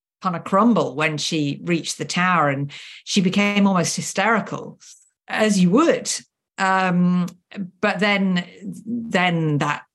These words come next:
famed courage of hers comes through, and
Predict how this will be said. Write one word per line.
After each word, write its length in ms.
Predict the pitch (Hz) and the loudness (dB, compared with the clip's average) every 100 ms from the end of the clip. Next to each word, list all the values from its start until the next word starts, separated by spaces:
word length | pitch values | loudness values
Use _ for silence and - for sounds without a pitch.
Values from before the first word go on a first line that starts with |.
| _ - | _ -18
famed 600 | - 185 175 156 139 - | -2 0 2 2 0 -2
courage 460 | 180 165 139 143 | 2 2 2 0
of 120 | 147 | -4
hers 500 | 143 139 - 147 - | -4 -4 -4 -4 -6
comes 500 | - - 151 143 139 | -4 -2 0 0 -4
through, 460 | - 170 160 143 139 | -2 2 2 2 0
and 400 | 151 151 151 | -2 -2 -2